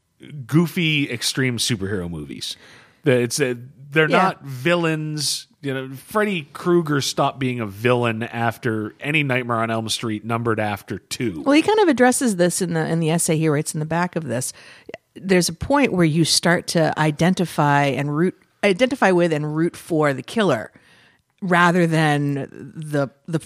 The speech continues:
Speaker 2: person who's finally going to take the killer out at the end of the movie.
Speaker 1: Right. The, the final girl starts being just,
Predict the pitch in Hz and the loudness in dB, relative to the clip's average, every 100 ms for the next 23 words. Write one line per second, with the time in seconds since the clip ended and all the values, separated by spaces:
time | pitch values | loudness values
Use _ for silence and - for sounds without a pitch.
0 | - _ - 185 - 156 156 - 160 156 | -10 _ 2 2 4 2 2 0 0 2
1 | 156 143 123 - 156 139 - 143 - 135 | 0 -2 -4 -4 -2 -2 -4 -10 -4 -2
2 | 131 123 131 139 139 131 131 127 123 131 | -2 -2 -4 -4 -4 -4 -4 -6 -6 -6
3 | 113 - - 110 170 98 69 - 123 123 | -6 -12 -16 -2 0 0 -4 -8 -6 -6
4 | 123 - 165 160 131 127 117 110 110 - | -10 -2 2 2 2 0 0 0 -2 -2
5 | 131 110 113 117 107 104 107 110 98 - | -2 -2 -6 -6 -6 -6 -6 -6 -6 -8
6 | - | -10